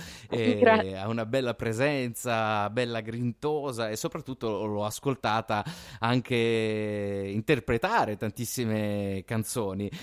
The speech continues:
Speaker 2: E a tal proposito volevo chiederti, Valeria, c'è una canzone che in qualche modo, oltre al singolo ovviamente, eh, ti rappresenta meglio? Una canzone che quando la canti, insomma, si ferma il mondo?
Speaker 1: Io penso che sia Bohemian Rhapsody dei Queen.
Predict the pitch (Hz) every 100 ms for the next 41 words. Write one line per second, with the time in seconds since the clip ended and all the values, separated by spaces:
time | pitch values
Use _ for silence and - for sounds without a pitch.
0 | - 185 214 233 247 240 131 110 107 113
1 | 117 147 143 117 107 - 117 113 123 107
2 | 107 - 240 110 - 107 - 117 123 120
3 | 107 - 113 107 107 - 104 104 104 104
4 | 104 98 101 98 98 92 - 110 107 101
5 | 101 107 110 113 107 110 - - - -
6 | 123 113 104 104 98 98 98 - 120 117
7 | - 117 117 110 113 107 117 120 113 110
8 | 107 107 120 - 123 110 110 110 107 95
9 | 120 107 101 - 113 110 104 98 127 110
10 | 95 - 110 113 107 107 113 120 101 98
11 | 101 107 117 - _ _ _ _ _ _
12 | _ - - - - _ 285 311 294 262
13 | 254 226 226 226 214 208 233 240 233 202
14 | 196 - 208 196 208 196 202 185 180